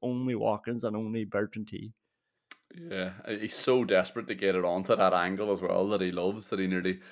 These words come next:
Speaker 2: he nearly lost the ball dragging it across the pitch just so he could pull it back <laughs> across his body <laughs> into that bottom corner. And in my memory of that goal, there were three players hanging off him. You know, Castagna came in to help out the two centre halves.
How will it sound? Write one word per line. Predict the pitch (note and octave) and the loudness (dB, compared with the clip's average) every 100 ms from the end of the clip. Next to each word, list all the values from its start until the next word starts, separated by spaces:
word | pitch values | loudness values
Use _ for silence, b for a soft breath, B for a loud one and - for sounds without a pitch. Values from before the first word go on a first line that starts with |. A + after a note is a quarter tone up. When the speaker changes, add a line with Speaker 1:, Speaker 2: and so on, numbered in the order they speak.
| b | b
Speaker 2:
he | G#2+ | -2
nearly | A2+ G#2+ | 2 2
lost | F#2+ F#2 F#2+ - | 6 4 4 0
the | |
ball | F#2+ A#2 | 2 4
dragging | A2 G2+ F#2 F#2 | 4 4 4 2
it | F#2 | -2
across | F2 F#2 F2+ - | -2 0 0 -2
the | |
pitch | F#2+ F#2+ G3 - - b b b b b | -2 -2 -2 -6 -16 b b b b b
just | - A#2+ | -2 0
so | A#2+ | 2
he | A2 | 0
could | G#2+ | -2
pull | - B2 | 2 6
it | A#2 | 6
back | G#2+ F#2+ - | 6 4 4
<laughs> | |
across | - - C3+ - | 2 2 0 0
his | - D3+ | 0 2
body | - C#3+ - F#3 F#3 | 4 4 6 6 6
<laughs> | |
into | G#3 - | 2 0
that | - - - | 0 -2 2
bottom | B2 - B2 | 0 0 -8
corner. | - G#2 B2 D3+ _ B B B - | -4 -4 -4 -6 _ B B B 0
And | F3 F#3+ | 6 6
in | |
my | G3+ C#4 | 8 8
memory | C4 C#3+ D3+ A3+ | 10 8 8 8
of | A#3 | 8
that | A#3 A#3 | 6 4
goal, | A#3+ A#3 | 4 4
there | E3 | 6
were | D#3 | 6
three | D3 - D3+ E3 F#3+ | 4 2 4 4 2
players | F#3 B2 D3+ F#3 - | 2 6 8 8 6
hanging | A2 A2+ A#2 A2+ | 6 6 6 8
off | A#2 B2+ | 8 8
him. | F3+ | 2
You | D#3 | 4
know, | C3 | 4
Castagna | B2 B2 - A#2 C3+ D3+ | 4 0 6 6 6 4
came | D#3 - B2 | 2 2 2
in | A#2 B2+ | 2 2
to | B2+ | 4
help | A#2+ A#2+ A#2+ | 6 8 6
out | A#2+ | 4
the | G#2+ | 0
two | B2+ A#2 | -4 -2
centre | A#2 A2+ A2+ | 0 0 2
halves. | G#2+ B2+ E3 | 4 6 4